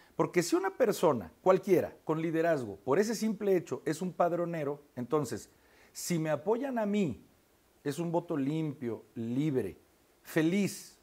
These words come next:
Pero si apoyan al de enfrente, es un voto cooptado, obligado,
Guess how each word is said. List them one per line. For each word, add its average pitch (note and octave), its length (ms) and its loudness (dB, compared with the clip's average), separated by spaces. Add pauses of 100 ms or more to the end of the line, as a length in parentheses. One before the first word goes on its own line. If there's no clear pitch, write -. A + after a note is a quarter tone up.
(580)
Pero C#3 180 4
si C3+ 100 0
apoyan D#3+ 400 2
al F3 140 2
de F#3 60 0
enfrente, E3 680 0 (400)
es B2+ 200 -2
un D3 340 -2
voto C3+ 320 0
cooptado, G#2+ 920 -2
obligado, A#2 880 0